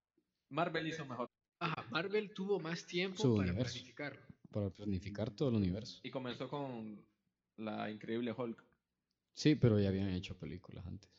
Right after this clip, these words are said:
Speaker 1: Sí, pero como el universo, en verdad,
Speaker 3: Sí, sí, sí.
Speaker 1: comenzó con el Increíble Hulk y después salió Iron Man uno.
Speaker 3: Simón. Y así.
Speaker 2: Luego
Speaker 3: Pero
Speaker 2: Capitán
Speaker 3: desde ese
Speaker 2: América.
Speaker 3: tiempo ya, imagínate, desde ese, esa vez,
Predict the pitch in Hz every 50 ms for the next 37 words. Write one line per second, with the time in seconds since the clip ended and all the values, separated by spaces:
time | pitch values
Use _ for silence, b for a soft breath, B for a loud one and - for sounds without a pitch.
0 | b b _ - - 151 143 127 139 123 117 - 131 123 123 117 117 110 110 113
1 | 113 113 110 110 123 147 156 165 143 135 131 123 123 135 160 180 - _ _ _
2 | _ _ - - - 143 127 - - 123 113 - 120 120 113 113 107 - 127 123
3 | 131 120 117 113 110 110 110 110 113 117 120 120 113 110 131 135 147 147 - 120
4 | 113 113 - 120 113 113 113 - - - - 107 107 110 107 - - - 107 110
5 | 110 104 104 104 110 123 131 135 131 95 87 87 87 82 85 92 - _ _ _
6 | _ _ _ _ _ - 107 101 90 87 - - 113 110 110 113 - _ _ _
7 | _ - - 135 135 - - 117 107 101 98 95 95 90 95 92 92 104 - 170
8 | 120 143 - 135 147 147 139 147 131 127 117 113 113 110 104 95 87 90 95 92
9 | 95 98 113 113 - 123 104 92 87 82 85 85 95 98 - - 120 110 - -
10 | _ _ - 98 - - 107 107 113 120 135 139 - -